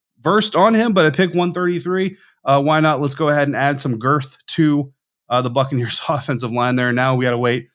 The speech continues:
all the way to the seventh round till we get to pick two forty-eight and two sixty-one. We've talked about this before on this show, guys. I have a lot of love for North Dakota State tackle Cordell Volson. So not necessarily a need per se, but I'm gonna go ahead and pull the trigger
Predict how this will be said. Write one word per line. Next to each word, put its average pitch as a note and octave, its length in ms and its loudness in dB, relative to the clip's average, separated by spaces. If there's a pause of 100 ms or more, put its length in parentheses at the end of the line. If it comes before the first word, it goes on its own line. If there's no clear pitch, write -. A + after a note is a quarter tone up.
(200)
all E3+ 200 6
the D3+ 60 4
way B2+ 180 4
to A#2+ 80 0
the A2 80 0
seventh A#2 300 0
round A2+ 360 0 (420)
till C3 140 0
we A#2 80 0
get B2 220 -2
to B2 180 -2
pick C3 320 -2 (320)
two C#3 160 2
forty-eight A#2+ 480 -4
and A#2 240 -4
two C3 160 -2
sixty-one. B2+ 920 -2 (180)
We've C3 120 -4
talked D#3 220 0
about C#3 200 0
this C3 120 -4
before C#3 400 -2
on C3 160 2
this C3+ 140 0
show, C3+ 160 0
guys. C3 260 0
I B2 160 0
have B2+ 180 -2
a A#2+ 60 -6
lot B2 220 0
of A2+ 80 -4
love B2 260 -2
for B2+ 60 -4
North A2+ 220 -2
Dakota A2+ 220 -4
State A2+ 280 -4
tackle A#2+ 320 -2
Cordell A2+ 440 -2
Volson. A#2 480 -4 (220)
So A#2+ 120 -8
not B2 160 0
necessarily A#2+ 560 0
a G#2+ 160 -2
need C3 360 0
per D3+ 200 0
se, C#3+ 260 0
but C3 160 0
I'm A#2 140 -2
gonna A#2 160 -2
go A#2 80 -4
ahead A2 100 -2
and G#2 120 -6
pull A2+ 180 -6
the G#2 40 -8
trigger A2 420 -4